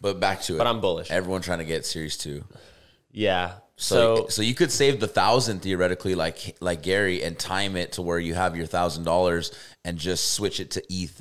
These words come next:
Speaker 1: the day before. You know what I mean?
Speaker 2: Yeah.
Speaker 1: So you're relatively in the right
Speaker 2: Yeah.
Speaker 1: area.
Speaker 2: There, there's, there's so many nuances to this. Like, I wanna make it really simple, but, like, okay, number one, if you're gonna switch out your dollars to eth the same day, you have to wire transfer it.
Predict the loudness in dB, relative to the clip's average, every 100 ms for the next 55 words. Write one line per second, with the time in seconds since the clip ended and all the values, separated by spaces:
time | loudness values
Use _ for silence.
0 | -10 -8 -2 -2 0 -2 -6 -6 -2 -2
1 | -2 -8 -12 -6 -4 -2 0 0 0 -2
2 | -2 -2 -2 -6 -10 -12 -12 -10 -10 -4
3 | -2 -2 -4 -12 -20 -20 -20 -16 -4 -2
4 | 0 0 0 -4 -4 -2 0 0 0 0
5 | 0 0 0 -4 -8 -6 -4 -2 0 0
6 | -2 -2 -2 -2 -2 -4 -6 -4 -4 -4
7 | -6 -10 -12 -8 -6 -6 -4 -4 -6 -10
8 | -6 -2 -4 -4 -12 -10 -6 -4 -2 -2
9 | -2 2 2 2 0 -6 -10 -10 -6 -6
10 | -2 -2 -2 -4 -4 -4 -2 0 -2 -6
11 | -12 -14 -14 -14 -14 -16